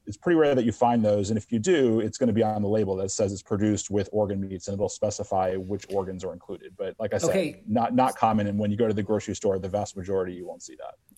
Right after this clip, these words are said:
Speaker 2: Right. I mean, I've never seen that on a label. I would have definitely noticed and noted that if I'd ever seen, like, "made with heart," <laughs> you know? Um, so one of the questions I had was,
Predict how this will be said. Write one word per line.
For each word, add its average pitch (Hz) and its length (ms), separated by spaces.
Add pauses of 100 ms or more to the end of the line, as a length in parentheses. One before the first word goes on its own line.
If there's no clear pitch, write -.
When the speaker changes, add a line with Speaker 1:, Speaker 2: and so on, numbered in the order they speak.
(160)
Speaker 2:
Right. 123 400
I 113 60
mean, 135 140
I've 143 80
never 120 240
seen 127 200
that 113 140
on 107 140
a 104 80
label. 101 320
I 107 80
would 113 160
have 104 100
definitely 131 360
noticed 120 600
and 117 420
noted 120 400
that 101 360
if 110 160
I'd 113 180
ever 107 180
seen, 117 360
like, 110 360
"made 127 240
with 175 140
heart," - 420 (180)
<laughs> - 180
you 147 80
know? 113 240 (320)
Um, 147 480
so 180 400 (320)
one 262 240
of 339 60
the 220 80
questions 190 440
I 190 140
had 160 400
was, 131 340